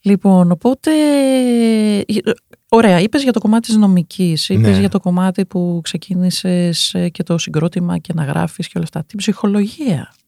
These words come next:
Speaker 1: πώς, ε, προέκυψε;
Speaker 2: Λοιπόν, λοιπόν, εγώ ήθελα να κάνω ψυχολογία, ήθελα να κάνω. Τώρα, όσο ξέρει κανείς όταν είναι δεκαπέντε χρονών, τι θέλει να κάνει, εν πάση περιπτώσει, ε, έλεγα ότι μου αρέσει η ψυχολογία.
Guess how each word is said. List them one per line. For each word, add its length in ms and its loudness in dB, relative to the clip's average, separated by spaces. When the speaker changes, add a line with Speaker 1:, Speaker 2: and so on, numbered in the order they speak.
Speaker 1:
πώς, 460 -10
ε, 400 -4
προέκυψε; 560 0
Speaker 2:
Λοιπόν, 60 -6
λοιπόν, 260 -6
εγώ 220 -4
ήθελα 360 -2
να 120 -6
κάνω 260 -10
ψυχολογία, 1120 -14
ήθελα 380 -10
να 120 -12
κάνω. 260 -12
Τώρα, 220 -2
όσο 440 0
ξέρει 280 0
κανείς 380 -4
όταν 180 -6
είναι 140 -4
δεκαπέντε 460 -6
χρονών, 600 -8
τι 120 -16
θέλει 220 -6
να 120 -6
κάνει, 440 -8
εν 40 -10
πάση 220 -8
περιπτώσει, 520 -8
ε, 80 -14
έλεγα 520 0
ότι 220 -4
μου 180 0
αρέσει 320 -2
η 20 -14
ψυχολογία. 720 -8